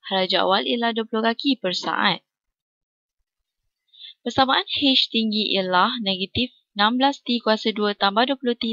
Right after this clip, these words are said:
tambah lima puluh, boleh digunakan untuk dija-, dijadikan contoh tinggi bola, iaitu selepas T saat. Dan saya fikir dalam permasalahan ini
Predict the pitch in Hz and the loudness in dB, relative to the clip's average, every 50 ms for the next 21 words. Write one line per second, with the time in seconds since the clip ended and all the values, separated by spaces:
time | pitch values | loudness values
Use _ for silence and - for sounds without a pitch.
0 | 214 - 196 196 196 202 214 240 233 214 220 _ - 202 202 202 226 277 - - | -4 -4 -4 -2 -2 -2 -2 -2 -4 -6 -8 _ -10 -6 -4 -4 -4 -4 -6 -10
1 | - - - - - - - _ - 226 269 330 339 339 294 269 269 262 254 - | -14 -16 -16 -16 -16 -20 -16 _ 0 2 2 4 2 2 2 0 0 0 2 2
2 | 262 - - 226 240 208 196 208 196 190 202 196 190 - _ _ _ _ - 214 | 2 0 0 -2 -4 -4 -4 -4 -4 -2 -2 -2 -4 -4 _ _ _ _ -6 -4
3 | 214 - - 190 190 - 190 - - 185 180 - - 180 180 190 - 226 240 254 | -2 2 2 2 2 2 0 -4 -4 -4 -2 -4 -4 -4 -6 -2 0 0 0 0
4 | 254 _ _ - - 202 196 - 175 170 - 190 202 233 262 254 202 175 - - | -2 _ _ -20 -20 -20 -18 -18 -10 -6 -4 -2 4 6 8 8 8 6 2 -4
5 | _ _ _ _ _ _ _ _ _ _ _ _ _ _ _ _ _ _ _ _ | _ _ _ _ _ _ _ _ _ _ _ _ _ _ _ _ _ _ _ _
6 | _ _ _ _ _ _ _ _ _ _ _ _ _ _ _ _ _ _ _ _ | _ _ _ _ _ _ _ _ _ _ _ _ _ _ _ _ _ _ _ _
7 | _ _ _ _ _ _ _ _ _ _ _ _ _ _ _ _ _ _ _ _ | _ _ _ _ _ _ _ _ _ _ _ _ _ _ _ _ _ _ _ _
8 | _ _ _ _ _ _ _ _ _ _ _ _ _ _ _ - - _ - - | _ _ _ _ _ _ _ _ _ _ _ _ _ _ _ -20 -20 _ -20 -20
9 | - _ _ _ _ _ _ - - - - - 214 233 240 - 202 190 - - | -20 _ _ _ _ _ _ -4 -4 -4 -2 -2 -4 -4 -4 -4 -6 -6 -4 -4
10 | 185 196 - - - 208 208 - - - 311 285 - - 214 202 196 196 208 208 | -4 -6 -6 -6 -8 -6 -4 -4 -2 0 0 0 0 0 -2 -4 -2 0 -2 -2
11 | 196 208 202 - - 208 202 202 196 190 196 190 185 190 190 185 - 196 185 190 | -2 -2 -4 0 0 2 2 2 2 0 0 -2 -2 -2 -2 -2 -4 -4 -4 -4
12 | 180 175 180 185 180 170 170 165 165 175 202 247 285 269 | -4 -4 -6 -8 -12 -12 -12 -12 -12 -8 -8 -8 -8 -8